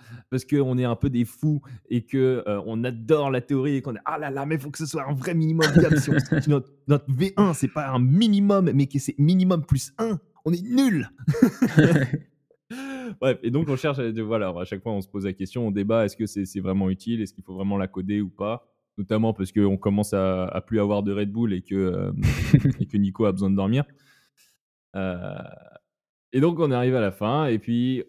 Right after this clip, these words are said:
Speaker 1: on décide, ok, c'est notre V un, elle était, elle roule et là on a intégré les, les fonctionnalités que, les dernières fonctionnalités qu'on a voulu ajouter. Euh, les bêtas sont contents et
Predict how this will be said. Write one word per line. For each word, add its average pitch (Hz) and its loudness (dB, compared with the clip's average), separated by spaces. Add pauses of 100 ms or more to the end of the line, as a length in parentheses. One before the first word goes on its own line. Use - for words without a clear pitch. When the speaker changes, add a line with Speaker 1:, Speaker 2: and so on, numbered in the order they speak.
(160)
Speaker 1:
on 113 -4
décide, 110 -6
ok, 135 0 (120)
c'est - -8
notre 107 -4
V 104 -2
un, 110 -6
elle 101 -6
était, 95 -10
elle 110 2
roule 117 0
et 107 0
là 98 -4
on 98 -6
a 92 -8
intégré 107 -4
les, 92 -2 (380)
les 95 -6
fonctionnalités 104 -2
que, 104 -8
les 92 -6
dernières 101 -4
fonctionnalités 104 -6
qu'on 98 -8
a 98 -4
voulu 101 -8
ajouter. 117 -4 (680)
Euh, 220 -2
les 110 0
bêtas 110 0
sont 123 -6
contents 120 -2 (680)
et 185 0